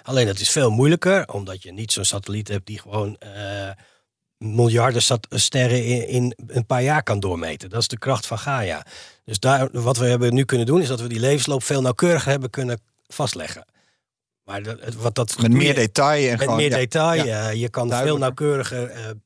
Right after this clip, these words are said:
Speaker 1: in de tijd zeggen wanneer, wanneer de zon om-, ondergaat in een soort, eh, rode reus en daarna in een witte dwerg. Dus de details, de detaillering is veel hoger dan dat in het verleden was.
Speaker 2: Ja, dat is het eerste. En het
Speaker 1: Ja.
Speaker 2: tweede punt?
Speaker 1: Het tweede wat je, dat, ja, dan maak je gebruik van het Hertzsprung-Russell-diagram.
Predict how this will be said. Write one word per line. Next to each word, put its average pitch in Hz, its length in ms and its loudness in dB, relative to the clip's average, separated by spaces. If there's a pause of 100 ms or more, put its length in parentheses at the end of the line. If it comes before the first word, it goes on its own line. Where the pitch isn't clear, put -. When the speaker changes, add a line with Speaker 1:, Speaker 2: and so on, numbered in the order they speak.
Speaker 1:
in 123 260 -4
de 113 220 -10
tijd 147 380 0
zeggen 147 440 0
wanneer, 117 340 -6 (280)
wanneer 123 360 -2
de 117 100 -2
zon 131 340 2
om-, 135 220 2 (120)
ondergaat 123 540 2
in 110 180 -2
een 104 100 -2
soort, 104 380 -2
eh, 104 80 -16 (200)
rode 107 300 0
reus 165 380 4
en 117 100 -10
daarna 101 240 -4
in 101 120 -6
een 104 100 -4
witte 120 200 -6
dwerg. 131 400 -4 (340)
Dus 117 160 -2
de 117 120 2
details, 156 720 2
de 117 100 -6
detaillering 131 520 -2
is 196 80 -2
veel 120 220 0
hoger 104 360 0
dan 98 140 -6
dat 95 160 -8
in 98 100 -12
het 95 100 -12
verleden 92 380 -10
was. - 300 -10
Speaker 2:
Ja, 123 120 -6 (340)
dat 123 160 0
is - 60 0
het 117 100 2
eerste. 160 260 4
En 175 60 4
het 147 80 4
Speaker 1:
Ja. 147 60 4
Speaker 2:
tweede 170 200 2
punt? 202 280 2
Speaker 1:
Het - 80 -14
tweede 160 300 2
wat 151 160 0
je, 135 300 -2
dat, 107 220 -6
ja, 107 160 -10
dan 110 100 -14
maak 117 180 -4
je 113 100 -6
gebruik 110 320 -2
van 113 100 -4
het 104 120 -4
Hertzsprung-Russell-diagram. 151 1300 2